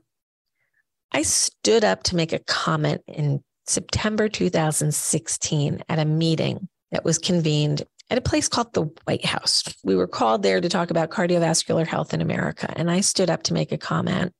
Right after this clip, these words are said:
that it's not what's in your genes. And I put my hand on my hip. It's what's in your genes. And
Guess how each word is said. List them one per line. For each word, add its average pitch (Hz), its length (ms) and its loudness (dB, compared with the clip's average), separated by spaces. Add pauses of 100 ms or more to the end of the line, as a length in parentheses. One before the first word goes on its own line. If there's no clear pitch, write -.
(160)
that 165 180 2
it's 165 180 -2
not 175 260 0
what's 185 200 0
in 165 160 2
your 170 140 2
genes. 160 480 0
And 147 160 2
I 151 340 2
put - 160 -4
my 156 140 0
hand 151 260 2
on 151 140 0
my 151 100 4
hip. - 400 0
It's 170 240 0
what's 165 340 0
in 170 240 2
your 151 200 0
genes. - 640 -2 (1200)
And 165 400 0